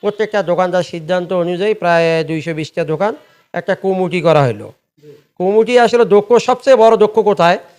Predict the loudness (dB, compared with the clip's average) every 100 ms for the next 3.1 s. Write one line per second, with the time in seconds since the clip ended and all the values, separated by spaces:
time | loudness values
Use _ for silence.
0 | _ -2 2 4 4 2 2 2 2 2
1 | 4 4 6 4 2 0 0 -2 -2 2
2 | 4 6 4 2 0 2 2 4 4 2